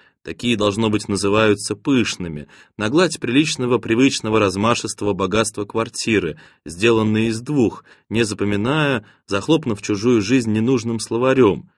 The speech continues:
Сальвадор Дали, воровство колёс, испанский язык, Кащенко, умер Сталин, прогресс, на полном содержании у отца, Средняя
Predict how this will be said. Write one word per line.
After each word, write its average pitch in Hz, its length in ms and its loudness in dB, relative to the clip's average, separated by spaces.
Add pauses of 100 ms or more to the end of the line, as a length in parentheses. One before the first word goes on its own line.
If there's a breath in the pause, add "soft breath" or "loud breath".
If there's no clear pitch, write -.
(180 soft breath)
Сальвадор 107 520 2
Дали, 107 340 4
воровство 107 480 2
колёс, 123 460 2
испанский 117 540 -2
язык, 120 360 2
Кащенко, 120 560 -2
умер 117 300 2
Сталин, 139 580 0 (220 loud breath)
прогресс, 113 580 2
на 95 140 -6
полном 123 360 2
содержании 113 540 0
у 110 100 2
отца, 107 480 2 (200 loud breath)
Средняя 117 580 2